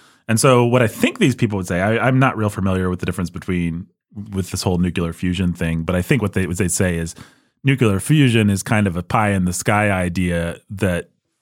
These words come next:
your Thunberg crowd can use to distract us from fission, which is what we should actually just be doing, 'cause it's here,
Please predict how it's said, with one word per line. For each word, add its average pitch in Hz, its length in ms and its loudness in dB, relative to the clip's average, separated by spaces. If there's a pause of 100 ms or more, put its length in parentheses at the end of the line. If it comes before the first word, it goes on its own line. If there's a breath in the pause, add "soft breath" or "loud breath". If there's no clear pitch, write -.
(180)
your 98 180 -2
Thunberg 95 680 0 (480)
crowd 87 360 -2
can 95 120 0
use 90 500 2
to - 100 -10
distract 107 540 -2
us 85 220 -4
from 82 480 -6 (440)
fission, 85 500 -2
which 82 140 -8
is 90 160 -10
what 69 140 -12
we 85 80 -8
should 82 280 -6 (280)
actually 85 420 -2
just - 200 -10
be 78 120 -6
doing, 73 380 -6
'cause 78 200 -8
it's 78 160 -6
here, 95 500 2